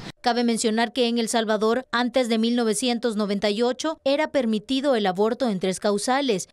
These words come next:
pero se modificaron las leyes y se criminalizó de forma absoluta. Según las voces opositoras,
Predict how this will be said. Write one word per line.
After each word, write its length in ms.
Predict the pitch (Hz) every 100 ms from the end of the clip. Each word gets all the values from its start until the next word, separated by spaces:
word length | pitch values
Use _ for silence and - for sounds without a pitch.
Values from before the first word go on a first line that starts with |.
| -
pero 180 | 190
se 140 | 190 254
modificaron 680 | 269 262 262 208 247 247 226
las 160 | 190
leyes 540 | 214 254 196 185 190 -
y 140 | 277 269
se 260 | - 294
criminalizó 760 | 302 247 233 240 277 240 - 262
de 160 | 233 226
forma 500 | - 285 233 185 170
absoluta. 800 | 170 - 208 220 254 - 214 156 _ _ -
Según 380 | - 196 214
las 160 | 220 202
voces 420 | 190 226 233 208
opositoras, 920 | 208 180 302 294 214 196 180 196 196